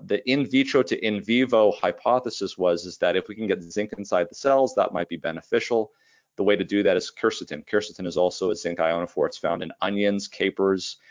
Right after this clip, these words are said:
but if you take it as a supplement, that might, it might help. In fact, at the time, there was a Canadian and Chinese scientist that were, was investigating the use of quercetin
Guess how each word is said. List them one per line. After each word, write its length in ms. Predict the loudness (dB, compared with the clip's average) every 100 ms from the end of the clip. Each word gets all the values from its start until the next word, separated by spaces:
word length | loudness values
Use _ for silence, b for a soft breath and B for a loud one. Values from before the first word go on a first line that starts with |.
| b b
but 120 | -2 -2
if 100 | -2
you 60 |
take 240 | 0 2 2
it 40 |
as 120 | 0
a 40 | -2
supplement, 580 | -2 0 0 -2 -2
that 220 | -2 -2 -4
might, 260 | -4 -4 -8 _ -8
it 80 | -4
might 160 | -4
help. 200 | -2 -2
In 80 | 0
fact, 300 | 0 0 2
at 100 | 0
the 60 | 0
time, 500 | 0 2 2 0 -4 b b _
there 160 | 2 4
was 240 | 2 0 -2
a 360 | 0 2 0 -6
Canadian 720 | -10 -4 0 2 2 2 0
and 340 | -2 -4 -4 -4
Chinese 580 | -4 -2 0 0 -2
scientist 840 | 0 0 2 0 -4 -8 -10 -16 -8
that 340 | -2 -2 -4
were, 340 | -2 2 2 0
was 200 | -2 -2
investigating 720 | 0 0 0 -2 -2 0 0 -4
the 60 |
use 200 | -6 -8
of 140 | -12 -6
quercetin 640 | -4 -4 -8 -8 -8